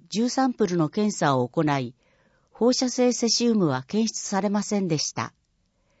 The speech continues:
検出下限値、一キログラムあたり二十五ベクレル。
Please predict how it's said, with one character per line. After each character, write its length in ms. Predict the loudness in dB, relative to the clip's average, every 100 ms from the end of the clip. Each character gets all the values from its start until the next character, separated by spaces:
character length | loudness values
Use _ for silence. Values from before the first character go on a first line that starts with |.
| _ _ _
検 240 | 0 2
出 220 | 2 -4 -4
下 180 | -2
限 240 | 2 2 2
値、 300 | -2 -4 -6 _ _ _
一 240 | -8 -6 -4
キ 120 | 2
ロ 120 | 4
グ 60 | 4
ラ 120 | 4
ム 120 | 4
あ 80 | 2
た 160 | 0 -2
り 240 | -4 -8 -2
二 180 | -2
十 240 | 0 0 0
五 160 | 2
ベ 160 | 0 0
ク 120 | 0
レ 120 | -2
ル。 180 | -2 -8